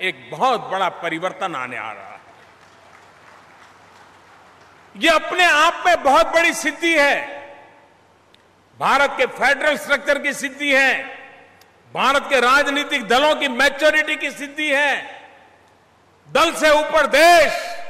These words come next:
ये हिंदुस्तान के सभी राजनीतिक दलों ने दिखा दिया है। मैं सभी राजनीतिक दलों का आभारी हूं, मैं सभी राज्य सरकारों का आभारी हूं,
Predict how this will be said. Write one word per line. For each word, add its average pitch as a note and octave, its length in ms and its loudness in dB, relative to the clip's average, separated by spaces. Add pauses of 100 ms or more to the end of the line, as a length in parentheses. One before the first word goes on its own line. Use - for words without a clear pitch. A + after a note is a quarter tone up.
(540)
ये F#3 60 -2
हिंदुस्तान A#3+ 520 0
के B3+ 140 0
सभी C4+ 300 0
राजनीतिक C4 560 0
दलों C4 240 2
ने C4 120 0
दिखा C4 340 0
दिया B3 240 0
है। E3+ 480 -4 (1400)
मैं A#3+ 100 0
सभी E4+ 300 2
राजनीतिक E4 580 2
दलों D#4 260 2
का D4 120 2
आभारी C#4 400 2
हूं, D4 280 2 (1080)
मैं G#3 100 -2
सभी B3+ 380 0
राज्य C4+ 360 2
सरकारों C4+ 540 4
का E4 100 2
आभारी C#4+ 500 2
हूं, A3+ 540 -6